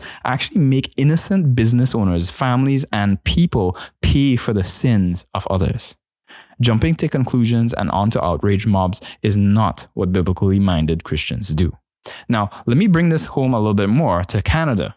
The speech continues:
right? Let's talk about Canada's residential schools, 'cause this is not just a problem. This social justice stuff is not a problem only in the States.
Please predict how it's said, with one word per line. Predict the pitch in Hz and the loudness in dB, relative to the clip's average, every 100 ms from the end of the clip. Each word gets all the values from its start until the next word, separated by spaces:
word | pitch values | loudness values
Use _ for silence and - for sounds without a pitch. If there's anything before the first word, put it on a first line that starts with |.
| - | -8
right? | 101 127 | -4 -2
Let's | 151 | -2
talk | - 185 | -4 -4
about | 135 110 107 | -2 -2 -4
Canada's | - 107 107 104 101 98 - - | -4 -2 0 0 -2 -4 -10 -2
residential | 101 90 101 127 117 95 | 0 2 2 0 0 -4
schools, | - 80 82 | -6 -6 -4
'cause | - 123 | -2 0
this | 196 226 | 0 0
is | 151 | 0
not | 127 131 | 0 0
just | 123 107 | 0 -2
a | 101 | -2
problem. | - 92 87 78 - - | 0 0 0 -2 -4 -4
This | 135 | -2
social | 147 123 110 | -2 -2 -2
justice | 95 82 104 | -2 -2 -4
stuff | - 107 95 | -4 -4 -2
is | 107 | -2
not | 180 | 0
a | 160 | 0
problem | - 101 85 95 87 | -2 -2 0 -2 -2
only | 120 117 123 110 | 0 2 2 2
in | - 95 | 0 0
the | 85 | 0
States. | - 80 - | -2 -6 -8